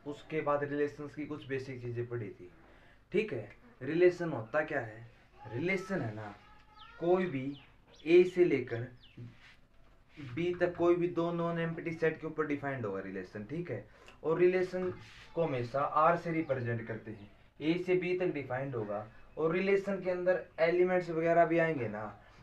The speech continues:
और किस में आएंगे? ordered pair में आएंगे। और जो relation आर होगा, वो subset होगा ए और B के Cartesian products का। ए और B के Cartesian products का क्या भाई?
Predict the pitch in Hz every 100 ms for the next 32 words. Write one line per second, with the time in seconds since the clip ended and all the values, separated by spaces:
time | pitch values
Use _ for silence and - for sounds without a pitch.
0 | - 160 175 180 180 175 170 139 147 -
1 | 165 165 185 180 165 160 156 131 131 156
2 | 143 - - - - 180 180 180 185 180
3 | 180 175 175 170 160 156 156 131 110 107
4 | 123 - - _ - 160 180 170 - 180
5 | 175 127 101 117 151 - - - - -
6 | - - - - - - 160 175 180 160
7 | 160 139 151 151 127 156 - 143 131 139
8 | 123 143 156 131 117 101 95 - - -
9 | - 135 156 156 143 151 160 151 151 147
10 | 147 147 143 143 139 - 139 135 147 110
11 | 104 107 156